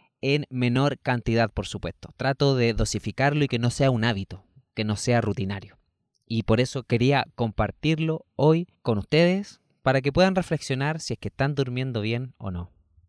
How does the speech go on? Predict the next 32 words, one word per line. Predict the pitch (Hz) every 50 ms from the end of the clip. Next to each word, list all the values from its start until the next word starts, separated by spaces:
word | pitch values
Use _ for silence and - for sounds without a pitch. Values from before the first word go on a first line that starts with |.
| _ _ _ _ _ _ _ _ _ _ _ _ _ _ _ _ _ _ _ _ _ _ _ _ _ _ _ _ _ _ _ _ _ _ _ _ _ _ _ _ _ _ _ _ _ _ _ _ _ _ _ _ _ _ _ _ _ - -
Y | - 123 131 156
el | 156 147
tercer | - 170 165 - - - 240 240
y | 226 220
último | 226 240 220 - 233 220 208 202
hábito | 208 214 214 208 - 165 175 175
que | 180 170
me | 165 156
gustaría | 147 151 - 143 135 147 160 170
comentar | 160 151 143 135 127 - 147 139
hoy, | 143 151 147 131 - _ -
hábito | 117 127 127 135 135 - 131
social | - - 113 - - 127 123 120
que | - 117 110
yo | 117 110
le | 110
llamo, | 107 113 110 110 110 123 139 _ _ _ _ _ _ _ _ _
y | - 120 113
que | - 123 117 113 113
al | 113 113 110
dejar | 113 107 - - 139 147 156
de | 143 139 139 131
hacerlo | 123 120 - - 139 135 143 139 139 139 135 131 127
me | 123 113 110
cambió | - 107 107 104 113 120
también | - 123 113 110 117 123 123
la | 120 110
vida, | 113 117 123 135 139 143
fue | - - - 117 117 120 131 131 _ _ _ _ _ _ _ -
el | 120 117 117 107
ver | 123 135 139
noticias. | 143 131 113 - 120 120 - - 87 87 - - - - -